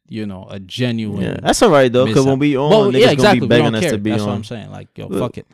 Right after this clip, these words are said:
Speaker 2: which is fine.
Speaker 1: But, um, y'all didn't have to be here. Y'all did. Thank you. You know what I'm saying? We
Speaker 2: Thank you
Speaker 1: always
Speaker 2: for all the
Speaker 1: remember.
Speaker 2: listeners, man.
Speaker 1: Thank you for all the listeners.
Speaker 2: Everyone that's, you know, hit us up, like, "Yo, I fuck with your podcast."
Speaker 1: Yep.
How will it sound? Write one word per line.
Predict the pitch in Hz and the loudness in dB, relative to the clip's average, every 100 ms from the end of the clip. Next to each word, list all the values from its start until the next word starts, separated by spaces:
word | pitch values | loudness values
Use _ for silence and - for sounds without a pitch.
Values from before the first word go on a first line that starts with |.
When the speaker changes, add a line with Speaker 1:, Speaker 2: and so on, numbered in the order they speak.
| - | -12
Speaker 2:
which | 147 | -8
is | 117 | -8
fine. | - 101 101 110 | -6 -4 -4 -6
Speaker 1:
But, | - 110 | -8 -6
um, | 107 104 95 90 123 - - | -6 -8 -12 -16 -20 -20 -12
y'all | 113 | -6
didn't | 139 139 | -4 -4
have | 131 | -6
to | 123 | -6
be | 113 151 | 0 4
here. | 147 147 | 4 4
Y'all | 139 110 104 | 2 -2 -4
did. | 120 127 123 - - | -4 -2 -4 -10 -14
Thank | 107 117 107 | -8 -8 -6
you. | 107 110 _ | -8 -10 _
You | - | -16
know | 104 | -12
what | 104 | -12
I'm | 104 | -12
saying? | 104 104 101 | -12 -12 -6
We | |
Speaker 2:
Thank | 147 | -2
you | 104 | 0
Speaker 1:
always | 110 | 2
Speaker 2:
for | |
all | 147 | 4
the | 135 | 4
Speaker 1:
remember. | 113 | 4
Speaker 2:
listeners, | 127 - 113 104 | 0 -2 -6 -6
man. | 101 107 104 | -4 -4 -2
Speaker 1:
Thank | 156 151 | -4 -4
you | |
for | 131 131 | -6 -4
all | 117 | -4
the | 101 | -4
listeners. | 117 - - | -6 -6 -4
Speaker 2:
Everyone | 127 120 120 113 | -2 0 0 0
that's, | 113 104 95 | 0 -2 -4
you | 101 | -8
know, | |
hit | 101 113 | -4 -2
us | 110 101 | -2 -2
up, | 113 101 | -2 -2
like, | 104 | -2
"Yo, | 101 98 | -2 -2
I | 98 | -2
fuck | 104 98 | -4 -6
with | 98 | -6
your | 95 | -8
podcast." | - 98 98 - 95 95 | -10 -10 -10 -10 -8 -6
Speaker 1:
Yep. | 95 127 | -4 -6